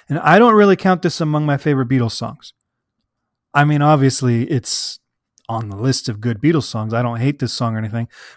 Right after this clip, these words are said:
but it's not one, if you were to say, "Name your twenty favorite Beatles songs," Yesterday's not on that list. Um, but I can't deny that it's gorgeous and not overly simple, but not overly complex.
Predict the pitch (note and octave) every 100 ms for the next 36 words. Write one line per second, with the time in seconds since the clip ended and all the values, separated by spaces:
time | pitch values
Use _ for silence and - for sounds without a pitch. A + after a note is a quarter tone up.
0 | - E3 E3+ F3+ E3 D3 D3 C#3+ C3 C#3+
1 | C3 - C3 B2+ C3 C#3 C3+ B2 - _
2 | _ - D#3 D3+ C#3+ B2 - _ - C#3+
3 | B2 A2+ C3+ C#3 D#3 D#3 D#3+ - _ -
4 | F#3 - D#3+ C#3 C#3 B2+ A#2+ A#2+ A2+ G2
5 | - - _ _ _ _ _ _ _ _
6 | - D3 C3 A2+ A#2 - _ _ _ _
7 | _ _ _ _ _ _ _ _ _ _
8 | _ E3+ C3 - E3+ C#3 C3 C3 D#3 C3+
9 | A#2 - B2+ D#3+ B2+ C3 - - - C3+
10 | B2 C3+ C#3 D3+ D3 D3 C3+ - C#3+ F3+
11 | F3 D3+ C#3+ C#3+ D#3+ C#3+ D3 D3 D#3 D3+
12 | - G#3 - -